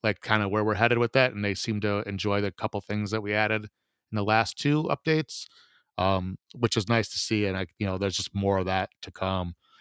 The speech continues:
and it will all kind of fit together, you know, in a way that's maybe not apparent now. Like, you'll see how the things kinda work together to get you to what the wizard modes when they're in there, and how things will affect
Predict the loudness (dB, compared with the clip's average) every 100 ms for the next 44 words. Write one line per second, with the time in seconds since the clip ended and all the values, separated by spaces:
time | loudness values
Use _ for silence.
0 | 0 2 0 0 2 4 4 4 2 -2
1 | -4 -4 -8 -8 -8 -8 -6 -4 -4 -6
2 | -10 _ _ _ _ _ -6 -6 -4 -4
3 | -4 -6 -6 -6 -6 -6 -8 -6 -6 -6
4 | -6 -6 -4 -4 -6 -10 -10 -8 -6 -6
5 | -8 -10 -12 -12 -10 -10 -10 -14 _ _
6 | _ -2 -2 -4 -2 0 -2 -6 -6 -6
7 | -4 -6 -6 -6 -8 -8 -6 -6 -6 -6
8 | -6 -6 -8 -10 -8 -8 -8 -6 -6 -6
9 | -10 -16 -20 -2 0 0 -2 -4 -2 -4
10 | -6 -4 -2 -2 -4 -16